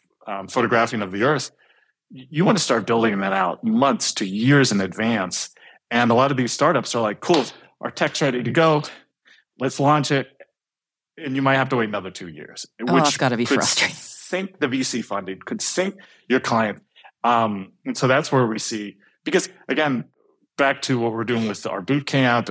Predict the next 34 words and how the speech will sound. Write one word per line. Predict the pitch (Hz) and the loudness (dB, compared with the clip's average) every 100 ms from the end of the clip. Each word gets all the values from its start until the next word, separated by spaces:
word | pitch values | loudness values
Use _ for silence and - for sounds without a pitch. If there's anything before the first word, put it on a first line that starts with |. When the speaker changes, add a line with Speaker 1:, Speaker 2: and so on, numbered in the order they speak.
| - | -6
Speaker 1:
and | 98 98 | -6 -4
with | 95 104 | -4 0
A | 101 | 0
C | - | 0
S | 95 | -2
P | - 160 | 2 2
is | 113 - _ _ _ _ _ _ - | 2 -4 _ _ _ _ _ _ -8
people | - 143 135 | -2 0 0
just | 113 110 98 - | 2 0 0 -2
don't | 92 90 | -4 0
know. | 151 - - | -2 -2 -4
This | 113 - | -2 2
information | 156 135 113 110 143 - 104 | 2 4 4 4 4 4 0
is, | 110 - - - | 0 -6 -10 -6
if | - 131 | -4 4
you | 175 | 4
ask | 180 170 151 | 4 2 -2
anyone | 143 123 117 | -2 -2 0
how | 131 127 | 0 0
long | 127 123 | 0 -2
a | 104 | -2
licensing | 107 113 104 101 98 | -4 -4 -8 -12 -10
takes, | - 113 - | -2 -2 -2
it, | 87 - | -12 -4
uh, | 131 131 - _ - | -4 -4 -18 _ -8
the, | 113 113 110 - | -6 -6 -6 0
the | |
answer | 135 143 127 | 0 2 0
is | 113 | 2
always, | 113 113 110 - _ | 2 2 -2 -6 _
"Well, | 123 127 | 0 2
it | 107 | 0
depends." | 85 - - _ _ _ _ _ | -8 -12 -18 _ _ _ _ _
Speaker 2:
<laughs> | - | -6